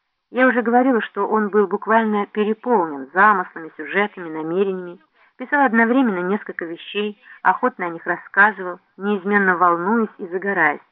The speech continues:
По-моему, как-то уж чересчур лихорадочно мечась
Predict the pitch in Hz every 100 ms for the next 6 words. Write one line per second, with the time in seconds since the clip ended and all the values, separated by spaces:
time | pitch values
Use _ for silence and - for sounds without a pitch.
0 | _ _ _ _ _ _ 214 214 226 220
1 | 202 190 - 196 - 190 - - 196 190
2 | - 220 190 196 202 202 202 190 - 180
3 | 180 - - 220